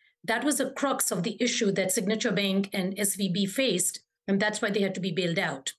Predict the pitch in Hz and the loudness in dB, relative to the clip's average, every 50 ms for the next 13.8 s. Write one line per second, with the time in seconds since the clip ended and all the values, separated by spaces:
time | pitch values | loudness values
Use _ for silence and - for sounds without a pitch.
0 | _ _ _ _ _ - - 240 - 330 339 294 277 277 - 226 202 196 220 247 | _ _ _ _ _ -2 -2 0 2 4 4 4 2 2 2 2 2 2 2 2
1 | 254 233 269 262 240 214 196 226 208 208 208 226 185 196 196 208 202 240 294 277 | 2 2 2 2 2 2 0 -2 -4 -2 -2 -2 -2 -2 -2 0 2 2 0 0
2 | 214 214 175 196 196 185 185 185 185 202 233 - - 214 202 202 208 180 180 190 | 0 -2 0 0 -2 0 0 -2 -2 0 -2 -2 0 0 0 0 0 -2 -2 -2
3 | 190 - - 202 185 190 190 214 202 226 208 202 196 190 196 - - _ _ _ | -2 -2 0 0 0 2 0 0 0 0 2 2 2 0 -2 -8 -14 _ _ _
4 | 214 180 156 220 190 190 - - - 262 277 359 359 - _ 214 202 185 175 190 | -6 -2 0 0 0 0 -2 0 0 2 0 0 -2 -4 _ -2 0 2 2 0
5 | 190 208 190 190 185 185 185 180 196 190 - - 202 175 175 165 208 208 247 311 | 0 2 2 4 4 4 2 2 0 -2 0 -2 0 0 0 0 0 0 0 -2
6 | - - - _ _ _ _ _ _ _ _ - 180 220 220 220 - - - 370 | -4 -8 -12 _ _ _ _ _ _ _ _ -4 -2 -2 0 0 0 0 0 0
7 | 370 277 190 180 202 202 - _ _ _ _ _ _ 180 254 277 311 320 320 - | 0 0 0 0 -2 -4 -6 _ _ _ _ _ _ 0 2 2 4 2 2 2
8 | 247 202 233 233 214 214 - _ _ - 247 240 - 269 330 320 311 294 269 240 | 0 0 0 0 0 -4 -8 _ _ -6 -6 -4 0 -2 0 2 2 2 4 2
9 | 196 208 208 208 - - - 165 196 185 170 170 - - - - _ _ _ _ | 2 2 2 0 0 0 2 2 2 2 2 2 0 -2 -4 -8 _ _ _ _
10 | _ _ _ - - 233 - 214 196 214 202 196 196 - 220 196 240 320 - - | _ _ _ -2 -2 -2 0 2 2 2 2 2 0 0 0 0 0 0 -2 -4
11 | - - _ _ _ _ _ _ _ _ _ - 220 214 196 190 240 254 311 339 | -8 -10 _ _ _ _ _ _ _ _ _ -2 0 2 2 4 4 4 4 4
12 | 285 240 262 247 202 208 196 180 190 190 - - 196 226 220 220 214 220 196 196 | 4 4 2 2 4 2 2 2 2 -2 -2 -2 -2 -2 -2 0 -2 -2 0 0
13 | - 226 196 180 190 190 185 185 - - 196 156 147 - - - | 0 0 -2 0 0 0 0 0 0 0 -2 -2 0 -2 -2 -2